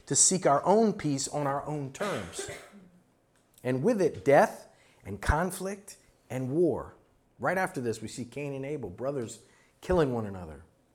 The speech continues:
This is when shalom was lost. Ever since then,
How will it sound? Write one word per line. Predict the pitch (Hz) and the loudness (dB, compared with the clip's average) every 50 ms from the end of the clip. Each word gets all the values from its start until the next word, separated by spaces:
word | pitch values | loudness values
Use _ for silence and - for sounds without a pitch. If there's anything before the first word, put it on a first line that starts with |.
| _ _ _ _ _ _ _ _ _ _ _ _ _ _ _ _ _ _ _ _ _ | _ _ _ _ _ _ _ _ _ _ _ _ _ _ _ _ _ _ _ _ _
This | 127 160 180 - | -4 -4 -2 0
is | 196 170 139 | 0 -2 0
when | 139 147 143 143 | 0 0 0 -2
shalom | 143 - - 147 131 127 127 127 127 127 131 127 | -2 -2 -2 -2 0 0 -2 -2 -2 -4 -4 -6
was | 127 135 143 | -6 -8 -8
lost. | 160 180 202 - - - - - - - - - - - _ _ _ _ _ _ _ _ _ _ _ _ _ _ _ _ _ _ _ _ _ - - - _ _ _ _ _ _ _ - - | -8 -10 -8 -8 -8 -10 -10 -12 -14 -14 -14 -16 -20 -20 _ _ _ _ _ _ _ _ _ _ _ _ _ _ _ _ _ _ _ _ _ -20 -20 -20 _ _ _ _ _ _ _ -10 -4
Ever | 127 165 190 190 190 190 185 185 185 - - _ _ _ | -4 -2 0 0 0 0 0 -2 -6 -12 -20 _ _ _
since | _ - - - - 226 233 233 233 - | _ -6 -4 -2 0 0 0 0 -2 -6
then, | - 117 113 101 101 104 110 131 147 | -6 -6 -6 -4 -4 -6 -6 -8 -10